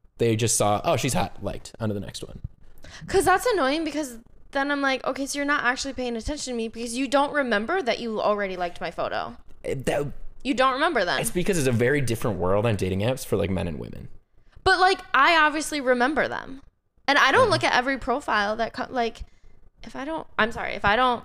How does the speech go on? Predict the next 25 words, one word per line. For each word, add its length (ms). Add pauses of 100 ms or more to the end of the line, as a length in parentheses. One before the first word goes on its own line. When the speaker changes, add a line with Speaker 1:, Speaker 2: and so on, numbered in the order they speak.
(140)
Speaker 2:
I'm 100
just 120
gonna 80
be 80
honest. 300
Speaker 1:
Yeah. 220 (260)
Speaker 2:
If 140
I 120
don't 180
find 220
you 80
attractive 480
on 120
that 140
first 220
photo, 200
I'll 160
just 160
exit 440 (100)
you. 120
Speaker 1:
Right. 260 (640)
Speaker 2:
But, 180
like, 200
I 100
still 440